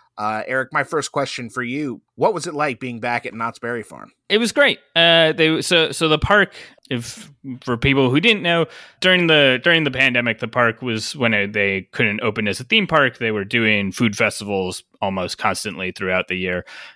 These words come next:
Speaker 2: And then when the Taste of Boysenberry Festival ended at the beginning of May, they were doing season pass holder previews,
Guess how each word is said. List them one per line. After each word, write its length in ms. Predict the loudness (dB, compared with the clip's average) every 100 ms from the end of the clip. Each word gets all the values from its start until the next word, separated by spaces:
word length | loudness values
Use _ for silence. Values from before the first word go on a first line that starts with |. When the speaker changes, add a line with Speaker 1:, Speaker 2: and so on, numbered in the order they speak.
| -10
Speaker 2:
And 120 | -6
then 360 | 0 2 0 -4
when 260 | -4 -2 0
the 260 | -2 -2 -2
Taste 320 | -2 -2 -4
of 60 |
Boysenberry 580 | 0 0 0 0 0 0
Festival 500 | -2 -6 -4 -6 -4 -2
ended 380 | 0 0 0 -2
at 20 |
the 60 | -6
beginning 320 | -2 -2 -2
of 160 | -4
May, 420 | 2 4 4 2 -2 -18 _ _ -4
they 600 | 2 4 4 2 0 -2 -2
were 160 | -2
doing 420 | 2 2 2 0
season 260 | -2 -2 0
pass 240 | 0 -2
holder 280 | -2 -6 -6
previews, 800 | -6 -6 -6 -6 -6 -6 -10 -12